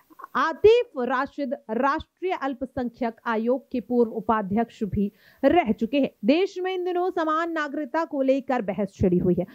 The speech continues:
पक्ष और विरोध में लोग और तमाम दल तरह तरह के तर्क दे रहे हैं और ऐसे में आतिफ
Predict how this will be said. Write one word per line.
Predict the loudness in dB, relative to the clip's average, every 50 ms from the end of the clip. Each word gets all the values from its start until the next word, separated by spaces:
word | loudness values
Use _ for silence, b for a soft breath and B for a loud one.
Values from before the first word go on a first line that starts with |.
| B B B B B
पक्ष | 0 0 -2 -6 -14 -8 -2 0
और | 0 0 2
विरोध | 2 2 2 4 4 2 2 2 2
में | 2 2 2 4
लोग | 4 6 6 8 8 6 4 2
और | 0 0 2 2 2 2
तमाम | 0 -4 -4 -2 -2 -2 -2 -4 -4 -4
दल | -2 -2 -2 -4
तरह | -4 -4 -4 -4 -4
तरह | -4 -4 -4 -4 -4
के | -6 -8
तर्क | -8 -4 -4 -4 -4 -4 -6
दे | -6 -4 -4 -4
रहे | -4 -4 -6 -6 -6
हैं | -4 -6 -6 -6 -4
और | -4 -4 -4
ऐसे | -4 -4 -4 -4 -4 -4 -2 -4 -2
में | 0 0 -2 -2 -4 b b b b b b
आतिफ | -2 -2 0 0 2 2 2